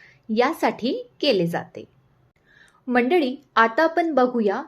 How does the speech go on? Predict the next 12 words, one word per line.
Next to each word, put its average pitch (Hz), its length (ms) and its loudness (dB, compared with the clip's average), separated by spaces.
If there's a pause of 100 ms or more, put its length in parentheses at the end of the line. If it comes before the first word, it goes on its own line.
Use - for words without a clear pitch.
दोन 247 200 0
हजार 285 280 2
पंचवीस 285 640 -4
मध्ये 226 340 0 (100)
वरलक्ष्मी 277 680 0
व्रत 208 300 0 (320)
कधी 233 280 2
आहे. 151 320 -4 (520)
दोन 277 200 0
हजार 339 300 0
पंचवीस 302 680 0
मध्ये 214 360 -2